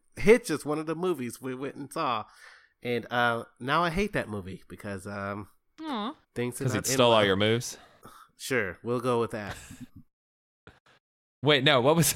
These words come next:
Speaker 3: <laughs> what's the actual
Speaker 1: No,
Speaker 3: reason?
Speaker 1: no, things didn't go well, and so now Hitch is
Speaker 2: Yeah.
Speaker 1: always
Speaker 2: It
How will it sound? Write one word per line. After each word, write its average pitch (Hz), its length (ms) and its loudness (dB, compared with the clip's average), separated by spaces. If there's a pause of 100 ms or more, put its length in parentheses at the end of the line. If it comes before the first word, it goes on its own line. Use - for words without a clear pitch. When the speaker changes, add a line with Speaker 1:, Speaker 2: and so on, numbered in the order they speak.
(120)
Speaker 3:
<laughs> - 120 -14
what's 175 200 2
the 170 120 2
actual 131 400 0
Speaker 1:
No, 226 160 12
Speaker 3:
reason? - 280 0
Speaker 1:
no, 247 180 10
things 226 280 2
didn't 214 280 -6
go 254 200 2
well, 170 200 2
and 180 120 -2
so 190 160 -2
now 202 240 0
Hitch 233 240 -4
is 349 60 -4
Speaker 2:
Yeah. 311 240 6
Speaker 1:
always 190 280 2
Speaker 2:
It - 60 -20